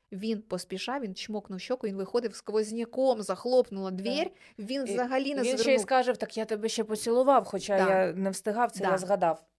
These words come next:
Speaker 2: коли пробігав. Ще, що її треба поцілувати, щоб вже в неї день гарно пройшов».
Speaker 1: От, якщо ми можемо тільки самі, як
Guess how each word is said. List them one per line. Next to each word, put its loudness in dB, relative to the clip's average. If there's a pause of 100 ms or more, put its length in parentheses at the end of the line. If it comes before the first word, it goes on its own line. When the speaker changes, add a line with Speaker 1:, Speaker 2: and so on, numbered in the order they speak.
Speaker 2:
коли -6
пробігав. -8 (180)
Ще, -14
що -8
її -2
треба 2
поцілувати, -2
щоб -6
вже -6
в -8
неї -4
день -2
гарно -4
пройшов». -10
Speaker 1:
От, -10 (160)
якщо -6
ми -6 (760)
можемо -6
тільки -10
самі, -8
як -12